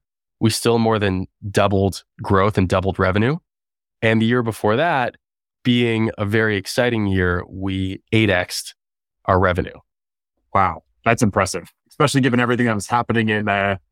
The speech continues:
Speaker 2: the tech ecosystem last year.
Speaker 1: Yeah, twenty twenty-two was a very fun year to be a founder.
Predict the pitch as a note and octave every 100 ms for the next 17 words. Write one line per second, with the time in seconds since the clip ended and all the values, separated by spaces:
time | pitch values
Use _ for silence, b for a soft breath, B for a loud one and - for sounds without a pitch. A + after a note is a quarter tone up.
0 | _ B2 - B2 C#3+ B2 A#2+ G2+ - G2
1 | F#2+ F2+ F#2 E2+ - _ _ _ G#2 G#2
2 | G2+ F2+ - - B2+ C#3 D3+ C#3+ - B2
3 | C3+ A#2+ G#2 F#2 G2+ G#2 G#2 G#2+ G2+ G2
4 | F#2+ F#2 F2+ - - -